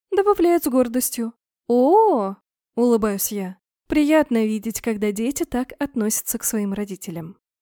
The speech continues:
Интересно, а мой малыш тоже будет мной гордиться, а папой? Перед внутренним взором встает образ Аарона Третьего, и улыбка моя меркнет. «Давайте теперь я вас накрашу», с энтузиазмом заявляет камеристка.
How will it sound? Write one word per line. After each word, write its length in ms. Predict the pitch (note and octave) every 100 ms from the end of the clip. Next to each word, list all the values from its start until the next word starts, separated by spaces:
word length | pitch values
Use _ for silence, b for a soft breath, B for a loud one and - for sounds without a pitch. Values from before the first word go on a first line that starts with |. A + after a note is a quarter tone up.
| _
Интересно, 840 | A#3+ A#3+ A#3 B3 A3+ - G#3 F#3+ - -
а 140 | A3+
мой 180 | A#3+ B3
малыш 440 | A3+ A3 A#3 A3+
тоже 280 | - D4 D4+
будет 280 | A#3 G#3 -
мной 220 | G3+ G3+
гордиться, 680 | F#3+ G3+ F#3+ G3 - F#3+ E3+ _
а 120 | A3+ A3
папой? 500 | G3+ F#3+ G#3 G3+ _ _ _ -
Перед 260 | A3 A#3
внутренним 560 | B3 E4+ E4+ D4 B3+ A3+
взором 440 | G#3 B3+ D4 A#3+
встает 440 | A3+ A3+ G#3+ G#3+ -
образ 440 | A3+ G#3+ G3 - -
Аарона 440 | G#3+ G#3+ G#3+ A3
Третьего, 680 | A3+ B3 A3 - G3 F3 E3+ - -
и 120 | A#3+
улыбка 500 | A3+ G#3 C4 - B3+
моя 240 | A3 G3+
меркнет. 640 | F#3 E3+ - - C3 - _ _ _ _
«Давайте 520 | - A#3+ A3 F#4 B4+ G4+
теперь 300 | D4 F4 F4
я 160 | D4
вас 200 | C4+ C4
накрашу», 600 | D4 D#4 C#4 G3+ - F#3+ - _
с 120 | -
энтузиазмом 680 | B3 C#4 D#4+ E4 G4 G4 F#4
заявляет 480 | E4 D#4 B3 C4 C#4
камеристка. 760 | D4 C#4+ C4 A3 - - G#3